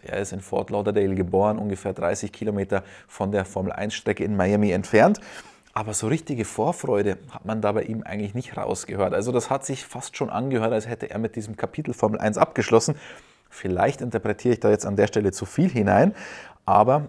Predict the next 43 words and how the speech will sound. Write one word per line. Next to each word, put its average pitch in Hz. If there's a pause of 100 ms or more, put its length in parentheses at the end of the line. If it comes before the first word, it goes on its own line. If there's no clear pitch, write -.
es -
sind 104
natürlich 120
Gerüchte, 113
die 110
immer 107
wieder 98
aufkommen. 95
Er 95
musste 131
ja 123
schon 120
für -
diese 120
Saison 107
um 120
seinen 101
Platz -
kämpfen. 143 (260)
Seine 107
Leistungen, 123 (560)
die 117
sind 110
immer 110
noch 107
einigermaßen 101
durchwachsen, 98
sagen 92
wir 92
es 90
mal 104
so. - (240)
Dass -
er 92
bei 110
Williams 143
angezählt 151
ist, 139 (280)
das 98
weiß 98
er 95
selbst. 110
Als 101